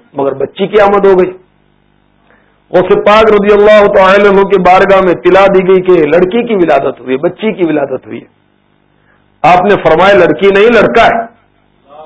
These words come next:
گھر واپس جا کر دیکھا تو واقعی لڑکا تھا۔ وہ کسی اہل محبت نے کہا کہ منہ سے تیرے جو بات نکلی وہ ہو کر رہی، دن کو جو کہا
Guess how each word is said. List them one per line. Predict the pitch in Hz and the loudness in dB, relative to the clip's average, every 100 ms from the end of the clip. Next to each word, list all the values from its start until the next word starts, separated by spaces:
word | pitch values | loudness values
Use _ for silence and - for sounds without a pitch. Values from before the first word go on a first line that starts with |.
| 151 143 156 160 170 _ _ 151 170 170 - - - _ _ _ - | -20 -20 _ _ -20 _ _ -16 -12 -10 -12 -16 -20 _ _ _ -6
گھر | 156 190 202 | -2 0 2
واپس | 202 202 208 | 2 2 2
جا | 208 208 | 2 2
کر | 214 185 | 0 2
دیکھا | 190 190 208 | 0 2 0
تو | 214 196 170 | 0 0 2
واقعی | 175 185 - 180 185 170 220 196 | 2 0 0 0 0 0 0 0
لڑکا | 165 147 151 143 | 0 0 -2 -4
تھا۔ | - - _ 254 247 240 - 381 403 403 - 403 403 403 403 392 392 381 359 349 311 - - - - | -6 -14 _ -18 -8 -6 -4 -2 -2 -2 -2 0 2 2 2 2 0 0 0 -2 -4 -8 -14 -20 -20
وہ | 127 | -12
کسی | 143 175 175 | -8 -2 0
اہل | 170 175 | 2 0
محبت | 160 151 170 165 | -2 -2 -4 -4
نے | 165 | -6
کہا | 160 156 175 - - _ _ - | -2 0 -2 -4 -14 _ _ -14
کہ | |
منہ | 151 170 190 190 | -6 -2 -2 0
سے | 185 | -2
تیرے | 185 165 170 170 | 0 -2 -2 -2
جو | 151 147 | -2 0
بات | 160 175 180 | 0 0 -2
نکلی | 165 165 175 180 | -8 -8 -4 -4
وہ | 156 151 | -2 -4
ہو | 160 - | -2 -2
کر | 180 131 | -4 -4
رہی، | 107 - _ _ _ _ _ _ _ _ _ _ | -8 -14 _ _ _ _ _ _ _ _ _ _
دن | 123 214 240 233 | -4 0 0 0
کو | 220 | 2
جو | 214 170 | 2 0
کہا | 196 180 | 0 2